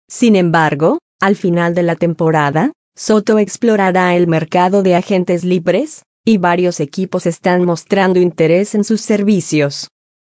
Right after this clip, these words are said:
Según John Heyman del New York Post,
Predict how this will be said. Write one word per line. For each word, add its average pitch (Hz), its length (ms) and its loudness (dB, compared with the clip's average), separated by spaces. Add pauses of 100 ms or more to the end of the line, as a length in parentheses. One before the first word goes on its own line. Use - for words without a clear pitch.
(240)
Según 190 480 0
John 202 300 0
Heyman 202 380 2
del 175 180 2
New 165 120 0
York 180 420 0
Post, - 480 -2